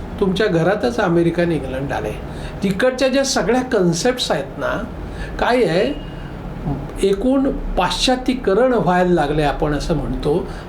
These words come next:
अंधानुकरण हे जे प्रकरण आहे ना, पाश्चात्तीकरण व्हायला काय अडचण नाही आहे,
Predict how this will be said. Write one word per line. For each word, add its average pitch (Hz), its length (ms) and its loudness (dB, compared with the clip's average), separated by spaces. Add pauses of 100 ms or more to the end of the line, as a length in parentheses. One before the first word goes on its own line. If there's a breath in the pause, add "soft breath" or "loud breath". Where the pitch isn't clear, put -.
अंधानुकरण 226 880 4 (340)
हे 190 160 2
जे 196 120 4
प्रकरण 208 460 0
आहे 180 220 2
ना, 185 360 2 (400 loud breath)
पाश्चात्तीकरण 226 840 0
व्हायला 190 320 4
काय 220 140 2
अडचण 233 400 4
नाही 262 200 4
आहे, 151 180 0